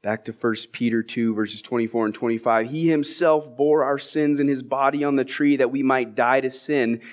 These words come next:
and live to righteousness. By his wounds you have been healed, for you are straying like sheep, but have now returned to the shepherd and overseer of your souls."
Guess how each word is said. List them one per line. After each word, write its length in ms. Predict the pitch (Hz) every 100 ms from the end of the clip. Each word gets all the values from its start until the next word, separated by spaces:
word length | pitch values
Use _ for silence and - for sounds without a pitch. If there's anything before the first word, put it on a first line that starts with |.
| -
and 160 | 117 107
live 300 | 117 131 131
to 120 | -
righteousness. 880 | 104 113 123 - 104 - 85 - - _ _ _ _ _ _ _ _ _ _ _ _ -
By 180 | 135 151
his 240 | 143 127
wounds 400 | 123 147 143 131
you 120 | 127
have 180 | 127 120
been 140 | 123
healed, 460 | 107 139 143 143 135 _ _ _
for 320 | _ - 160
you 160 | 156 180
are 80 | 170
straying 500 | - 175 170 165 160
like 200 | 151 147
sheep, 420 | - 180 202 -
but 100 | 127
have 140 | 123 117
now 240 | 135 156
returned 500 | 156 - - 156 156
to 100 | 147
the 80 | 110
shepherd 600 | - - 143 143 107 98 - _ -
and 140 | 110
overseer 840 | 120 127 117 104 - 104 95 92 -
of 260 | 110 95
your 220 | 98 98 92
souls." 680 | - 95 85 - - -